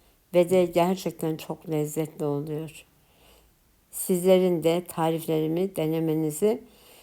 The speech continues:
tavsiye ediyorum arkadaşlar. Ee, kanalımda kalmanızı rica ediyorum. Bana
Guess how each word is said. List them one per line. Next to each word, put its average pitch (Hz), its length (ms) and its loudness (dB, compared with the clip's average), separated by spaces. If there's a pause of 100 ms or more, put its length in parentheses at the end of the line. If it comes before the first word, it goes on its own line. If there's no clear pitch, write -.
(240)
tavsiye 175 720 0
ediyorum 160 520 2
arkadaşlar. 156 760 0 (1000)
Ee, 165 1000 0 (380)
kanalımda 190 680 4
kalmanızı 175 960 2 (360)
rica 165 480 2
ediyorum. 156 640 -2 (720)
Bana 175 460 2